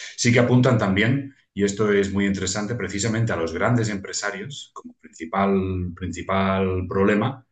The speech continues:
y también al gobierno, al gobierno del Estado español, que no ha movido realmente un dedo para intentar abordar este problema de forma seria en interés de la mayoría de la, de la población, ¿no?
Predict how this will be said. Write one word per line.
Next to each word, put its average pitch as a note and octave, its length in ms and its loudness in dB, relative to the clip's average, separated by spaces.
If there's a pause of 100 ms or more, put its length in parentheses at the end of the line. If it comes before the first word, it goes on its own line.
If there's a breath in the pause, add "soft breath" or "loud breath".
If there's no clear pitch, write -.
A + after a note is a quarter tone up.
y F#3 120 -2
también C#3 300 4
al B2+ 100 4
gobierno, F#2+ 560 0 (140)
al F2+ 120 -10
gobierno G2 540 -2
del E2 140 -6
Estado F#2 280 -4
español, G2 560 2 (480 loud breath)
que G#2 360 2
no G#2 420 0
ha A#2 80 0
movido G2 760 -2
realmente E2+ 640 -6
un F2 240 -8
dedo G2 380 -6 (120)
para E2 460 -4
intentar D#2+ 640 -10 (380)
abordar E2 440 0
este F#2+ 220 0
problema F#2 540 -6 (240)
de F2+ 160 -8
forma F#2 400 -4
seria G2+ 360 0
en G#2+ 80 0
interés G2+ 640 0
de F2 100 -8
la E2 80 -8
mayoría D#2+ 920 -8
de D#2 100 -12
la, C#2 160 -14
de D#2+ 80 -16
la D2 140 -20
población, D2+ 540 -14
¿no? F#2+ 180 -18